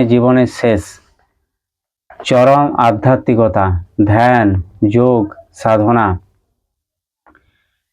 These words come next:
জেল, হাসপাতাল, মঠ, মন্দির, বিদেশ, এগুলো কিন্তু দেখায়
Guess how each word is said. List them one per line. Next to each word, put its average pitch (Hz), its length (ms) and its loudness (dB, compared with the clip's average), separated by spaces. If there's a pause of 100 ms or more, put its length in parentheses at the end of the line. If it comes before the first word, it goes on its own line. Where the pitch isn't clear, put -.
জেল, 123 460 0 (340)
হাসপাতাল, 113 680 0 (420)
মঠ, 117 340 0 (600)
মন্দির, 117 540 2 (500)
বিদেশ, 110 520 0 (2250)
এগুলো 123 300 2
কিন্তু 139 340 0
দেখায় 98 440 0